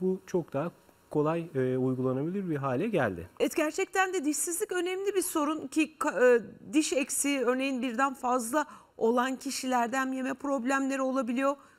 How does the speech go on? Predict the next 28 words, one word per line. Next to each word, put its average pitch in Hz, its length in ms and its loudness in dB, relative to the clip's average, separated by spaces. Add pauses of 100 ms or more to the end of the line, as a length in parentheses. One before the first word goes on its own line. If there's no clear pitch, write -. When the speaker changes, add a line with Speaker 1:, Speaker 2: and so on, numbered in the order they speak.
Speaker 2:
konuşma 233 400 -6
problemleri 254 600 0
olabiliyor. 247 500 0 (360)
Peki 302 280 0
diş 349 220 2
implantların 277 1120 2
üzerine 302 640 2 (300)
protez 320 560 0
diş 320 220 0
yerleştirebiliyor 254 800 -2
Speaker 1:
Evet. 180 120 -10
Speaker 2:
musunuz? 190 200 -16 (160)
Speaker 1:
Şimdi 196 160 -6
ben 214 140 -2
şöyle 233 280 -4
söyleyeyim. 113 360 -4
Aslında 175 360 -6
bir 202 200 -4 (280)
diş 165 180 -6
eksikliği 165 520 -8
için, 156 220 -6
iki 151 200 -8
diş 160 160 -8
eksikliği 156 500 -8
için 156 200 -8
çok - 300 -8
da 151 120 -2
böyle, 143 240 -2